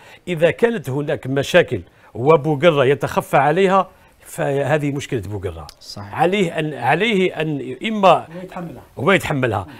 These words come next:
Speaker 1: إما أن يصرح بأنه يعاني من تهميش، وهنا هذه، هذه يأتي دورنا ل-، ل-، ل-، ل-، ل-، يعني للتصريح بهذه ال-، المفاضلة بينه وبين بالماضي،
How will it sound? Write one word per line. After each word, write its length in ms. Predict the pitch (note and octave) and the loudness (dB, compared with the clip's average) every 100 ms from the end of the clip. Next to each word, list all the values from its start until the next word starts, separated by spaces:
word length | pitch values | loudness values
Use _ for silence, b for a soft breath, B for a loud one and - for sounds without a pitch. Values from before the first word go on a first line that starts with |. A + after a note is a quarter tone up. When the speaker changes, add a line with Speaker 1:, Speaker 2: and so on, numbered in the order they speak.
| B A#3 | B -4
Speaker 1:
إما 300 | A3+ A3 G#3 | 2 4 4
أن 80 | |
يصرح 460 | G3+ G3 A3 F#3 D3 | 2 2 4 4 2
بأنه 520 | C#3+ F3 F#3+ F#3 F3 | 2 0 2 4 4
يعاني 420 | D#3+ C#3+ G3+ A#3+ | 6 6 6 6
من 180 | F#3+ F#3 | 0 -2
تهميش، 500 | F3 C#3+ C#3+ A2 - _ _ _ - | 0 0 0 -4 -6 _ _ _ 0
وهنا 420 | D#3+ F#3 F#3 D3 | 2 4 6 4
هذه، 800 | A2+ C#3+ E3+ E3+ E3+ C3 B2 D#3+ | 4 2 4 4 2 2 4 4
هذه 100 | D#3 | 4
يأتي 460 | D#3 D#3+ C#3 D3+ | 0 0 -2 0
دورنا 480 | B2 G#3+ G3+ F3 C#3 - B A#2 | 4 6 8 6 4 4 B -6
ل-، 40 | |
ل-، 560 | D3 E3+ C3 C#3+ C#3 B2+ | 0 2 0 0 0 0
ل-، 180 | C#3 C3 | -2 0
ل-، 360 | B2+ C#3 C3 | 0 0 0
ل-، 20 | |
يعني 260 | B2+ B2 C3 | 0 0 -2
للتصريح 540 | B2+ C#3+ - D#3 D3+ | -2 -4 -4 -2 -2
بهذه 840 | A#2+ C#3 A#2+ - - A#2+ C#3+ C#3+ B2+ | -2 -4 -4 -6 -6 -2 0 0 -2
ال-، 120 | A#2+ | 0
المفاضلة 760 | A2+ A2 B2+ B2 G3 D#3+ C#3+ | -2 -2 -2 6 6 6 2
بينه 280 | A#2 D#3+ C#3+ | 2 0 0
وبين 240 | A#2 A#2 | -2 -4
بالماضي، 500 | G#2 D#3+ G#3+ A#3 A3+ | -6 -4 -2 -2 -4